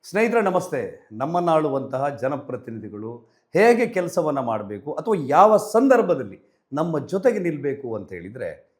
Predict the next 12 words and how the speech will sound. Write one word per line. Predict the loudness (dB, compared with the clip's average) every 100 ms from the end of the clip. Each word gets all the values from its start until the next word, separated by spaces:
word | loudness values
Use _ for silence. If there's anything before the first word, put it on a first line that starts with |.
| _ -8
ಇಂತಹ | -6 -8 -10 -16
ಸಂದರ್ಭದಲ್ಲಿ. | -20 -20 _ _ _ _ _ _ _ _ _ _ -10
ಎಂತಹ | -8 -6 -6
ಸಂದರ್ಭ? | -8 -12 -14 -18 -20 _ _ _ _ _ _ _ _
ನೋಡಿ, | -4 -4 -6 -12 _ _ _ _ _ _ _
ಸುಳ್ಯ | -8 -4 4 6
ಮೂಲದ | 6 4 0 0
ನಂದನ್ | -2 -2 -2 -2 -2
ಭಟ್ | -4 -4 -10
ಎನ್ನುವಂಥ | -10 -8 -10 -10
ಒಬ್ಬ | -12 -12
ಯುವಕ | -12 -12 -10